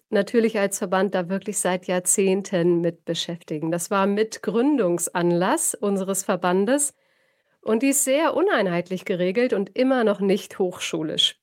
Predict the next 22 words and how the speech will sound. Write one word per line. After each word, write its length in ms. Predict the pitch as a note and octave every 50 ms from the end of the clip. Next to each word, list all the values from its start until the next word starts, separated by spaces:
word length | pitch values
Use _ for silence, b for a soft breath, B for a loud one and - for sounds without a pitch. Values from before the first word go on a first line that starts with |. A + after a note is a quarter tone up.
| _ _ _
Ich 240 | - A3 - - C#4
hab 300 | C4+ C#4 - - - -
dir 140 | - B3 A3
dazu 280 | A#3 A#3 A#3 - B3 - - _ _ _ _ _ _ _ -
ein 160 | A3+ A3 A3
Zitat 460 | A3 - G#3+ - - A3 G#3 G#3 -
mitgebracht, 640 | G#3+ F#3 E3+ - - F3+ E3+ E3+ F3+ E3+ - - -
weil 140 | - F3 F3+
ich 100 | E3+ -
das, 340 | - F#3+ F#3 - - - - _ _ _ _ _ _ _ _ _ _ _ _ _ _ _ -
ja, 160 | E4+ C#4 G3+
ganz 360 | F3+ G3+ G3+ A3 G#3+ - -
passend 360 | - C#4 D#4 D4+ - G3 E3
finde, 460 | - - F#3+ F3+ F#3 G3 A3 C#4+ C#4+
und 160 | - A3 G#3+ -
zwar: 400 | - - F#3+ F3 F3 G3+ C#4+ A4 - _ _ _ _ _ _ _ _ _ _ _ _ _ _ _ -
„Die 80 | A#3+ B3
Logopädie 800 | B3 C#4+ D4 C#4+ D4+ D4+ - D#4 B3+ G#3 G3+ F#3+ F#3 G3+ A#3 F4 A4+ A4 - _ _ _ _ _ _ _ _
ist 160 | - A3+ - -
eine 220 | G#3 G#3 A3 A3
medizinische 720 | A3 A3 G#3+ A3+ A3 - - G3+ F#3 F3 F3 - A#3 A3
Wissenschaft. 720 | C4 D4+ - D#4+ C#4 - - - - - - - -